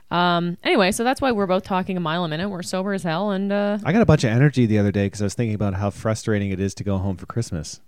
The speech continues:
Speaker 2: That really got me going. I went for a run
Speaker 1: Ugh.
Speaker 2: and I was sprinting. It was, 'cause it's a lot of effort to fly back to Canada for the holidays, and I was just like, "Cal-, ah,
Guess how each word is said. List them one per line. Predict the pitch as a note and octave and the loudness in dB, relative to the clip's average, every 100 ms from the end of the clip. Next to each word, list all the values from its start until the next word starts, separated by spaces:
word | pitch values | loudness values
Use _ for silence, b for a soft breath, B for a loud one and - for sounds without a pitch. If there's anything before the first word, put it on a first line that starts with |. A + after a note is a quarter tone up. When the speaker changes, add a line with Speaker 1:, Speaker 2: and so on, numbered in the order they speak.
| - | -6
Speaker 2:
That | B2+ | -4
really | A#2 F#2+ A2+ G2 | -2 0 0 0
got | F2 | -2
me | E2 | -4
going. | E2+ D#2 C#2+ - - | -6 -8 -8 -14 -10
I | - | 0
went | B2+ B2 | 0 0
for | A2 | -2
a | F2 | -2
run | F2 G2+ E3 | 0 0 0
Speaker 1:
Ugh. | - | -2
Speaker 2:
and | F2 | -4
I | G#2 | -2
was | F#2 D2 - - - - | -2 -4 -12 -20 -20 -20
sprinting. | - - - A2 G2+ E2+ C#2 - B B B B B B - | -14 -12 -4 -4 -2 -6 -10 -16 B B B B B B 0
It | G#2 | 4
was, | F#2+ E2 | 4 0
'cause | - G2+ | -2 -2
it's | A#2+ - | 0 0
a | |
lot | G#2 A2 | 2 2
of | G2 | 2
effort | G2 E2+ D2+ | 0 -4 -6
to | - E2 | -8 -8
fly | - F2 | -4 -2
back | F2 F2+ F2+ | -2 -4 -6
to | |
Canada | - F#2+ G2 G2+ | -6 -4 -2 -4
for | G2+ | -2
the | G2 | 0
holidays, | G2+ G#2+ A2+ B2 A#2 | 0 2 0 -2 -4
and | E2 | -6
I | E2 | -6
was | E2 | -6
just | - | -10
like, | F2 - G#2 | -14 -14 -8
"Cal-, | - - - C3 C#3 | -6 -6 -6 -4 -2
ah, | - D#2 | -4 -6